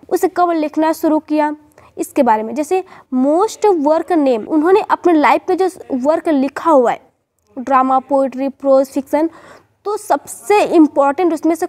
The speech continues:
कौन सा उनका वर्क है, ये भी बहुत ही इंपॉर्टेंट है। जैसे फैमिली और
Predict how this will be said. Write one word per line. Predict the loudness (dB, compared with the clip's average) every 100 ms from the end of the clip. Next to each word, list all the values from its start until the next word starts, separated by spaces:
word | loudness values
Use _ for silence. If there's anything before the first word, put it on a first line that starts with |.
| -4
कौन | 0 0 0
सा | 0
उनका | 0 0 0
वर्क | 0 -2 -2
है, | -6 -8 -12 _ _ _ _
ये | -2 0
भी | 2
बहुत | 0 -2 -2
ही | 0
इंपॉर्टेंट | 0 2 0 0 -6
है। | -6 -10 -20 -8
जैसे | -2 0 0 -4 -20 _ _
फैमिली | -4 -2 0 -2 0
और | -2 0 -2